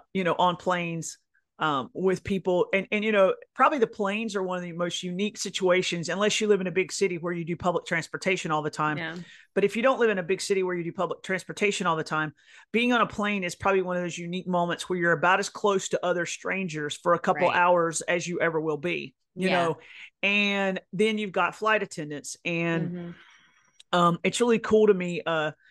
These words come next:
Speaker 1: flying back and forth to Guatemala as often as we do. Sometimes the flight attendants are the same ones.
Speaker 2: Oh, wow. Yeah.
Speaker 1: So we'll jump on that flight from Atlanta to Guatemala. And when we get on the plane,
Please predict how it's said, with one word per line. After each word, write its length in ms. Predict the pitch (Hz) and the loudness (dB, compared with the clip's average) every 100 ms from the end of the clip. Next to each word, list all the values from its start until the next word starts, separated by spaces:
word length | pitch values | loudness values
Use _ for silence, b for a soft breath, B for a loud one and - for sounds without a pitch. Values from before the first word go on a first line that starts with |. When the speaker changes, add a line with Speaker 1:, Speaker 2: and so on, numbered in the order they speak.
| b _ | b _
Speaker 1:
flying 200 | 214 208 | 2 4
back 160 | 202 180 | 4 -2
and 100 | 190 | -2
forth 180 | 185 - | -6 -6
to 60 | |
Guatemala 680 | 147 170 165 165 180 175 160 | 2 4 4 4 4 4 2
as 160 | 160 - | -2 0
often 300 | 170 - 170 | 2 2 -2
as 160 | 165 151 | -10 -12
we 80 | 151 | -12
do. 300 | 190 214 185 | -4 -2 0
Sometimes 580 | - 208 202 202 185 | 0 0 0 -4 -4
the 80 | 156 | -8
flight 320 | - 175 175 | -2 0 0
attendants 440 | 185 - 165 165 - | -2 -8 -8 -8 -2
are 100 | 165 | 0
the 120 | 156 | 0
same 480 | - 180 170 147 131 - | 0 0 0 -4 -10 -8
ones. 320 | 165 165 139 | 0 2 2
Speaker 2:
Oh, 120 | 196 180 | 0 2
wow. 280 | 170 160 - | 0 -4 -6
Yeah. 260 | 185 165 160 _ _ - | -4 -4 -4 _ _ 4
Speaker 1:
So 160 | 202 | 4
we'll 320 | 185 214 220 220 156 | 6 6 6 2 2
jump 280 | 208 196 202 | 4 4 0
on 140 | 202 | 0
that 220 | 196 - | -2 -2
flight 280 | 185 190 165 | 0 2 0
from 160 | 190 185 | -4 -6
Atlanta 680 | 160 170 175 180 180 175 - | -6 -4 -4 -2 -2 -2 -6
to 100 | 190 | -4
Guatemala. 840 | 175 175 170 170 175 185 165 160 - | 4 4 6 4 4 4 2 0 -4
And 180 | 170 170 | -8 -6
when 140 | 165 | -6
we 120 | 170 180 | -4 2
get 180 | 190 | 2
on 100 | 175 | 2
the 60 | 165 | -4
plane, 580 | - 190 196 180 160 | -8 -6 -4 -4 -8